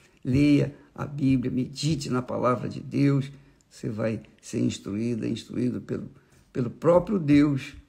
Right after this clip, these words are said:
que vai te dar a direção do que você deve fazer para que você tenha uma vida de qualidade. Amém? Deus abençoe a vocês todos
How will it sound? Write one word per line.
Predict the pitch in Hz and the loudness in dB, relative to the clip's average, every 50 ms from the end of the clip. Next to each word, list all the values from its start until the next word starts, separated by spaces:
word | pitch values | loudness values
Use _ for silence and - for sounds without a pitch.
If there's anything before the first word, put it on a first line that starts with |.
| _ _ _ _ _ - | _ _ _ _ _ -8
que | - 135 | -6 -6
vai | 113 117 123 123 - | -4 -2 -2 -2 -2
te | - - 127 | -4 -6 -6
dar | 117 107 113 107 | -4 -2 -2 -2
a | |
direção | 113 - 131 - 98 104 - - - - 104 107 110 101 - - - _ _ _ _ - - - _ _ | -2 -4 -4 -6 -6 -6 -6 -8 -8 -6 -6 -4 -4 -6 -8 -12 -20 _ _ _ _ -20 -20 -20 _ _
do | - 139 | -16 -10
que | - 123 | -8 -6
você | 107 104 98 - - - | -6 -6 -6 -6 -8 -8
deve | - - 107 104 101 101 | -4 -4 -4 -4 -4 -6
fazer | - - - - - - - - 104 - 98 - - - _ _ _ _ _ _ _ _ _ _ _ _ - | -8 -8 -8 -8 -8 -8 -8 -6 -6 -6 -6 -8 -12 -18 _ _ _ _ _ _ _ _ _ _ _ _ -4
para | 123 117 117 113 110 117 110 | -4 -2 -2 -2 -2 -2 -4
que | - - - - | -4 -6 -8 -10
você | - - - - - 110 | -10 -8 -10 -8 -8 -8
tenha | 101 - - 107 104 | -6 -6 -4 -4 -4
uma | 107 107 107 | -4 -4 -6
vida | 101 - - - - 101 | -8 -8 -8 -8 -8 -8
de | 98 - | -8 -10
qualidade. | - - - - - - - - - - - - - - _ _ _ _ _ _ _ - | -10 -10 -8 -8 -10 -10 -14 -16 -20 -20 -20 -20 -20 -20 _ _ _ _ _ _ _ -12
Amém? | - 107 117 113 127 139 143 139 - - - - - | -8 -4 -2 0 2 2 0 0 -4 -10 -16 -8 -2
Deus | 135 147 147 123 | 0 2 2 2
abençoe | 156 143 143 143 139 - - 139 139 | 2 2 2 2 2 2 0 0 2
a | 135 | 2
vocês | 113 127 123 117 - 127 123 113 - - | 0 0 -2 -4 -4 -4 -4 -4 -6 -8
todos | - - 131 127 127 120 107 123 123 117 - - | -6 -4 -2 0 0 0 -2 -4 -8 -8 -10 -16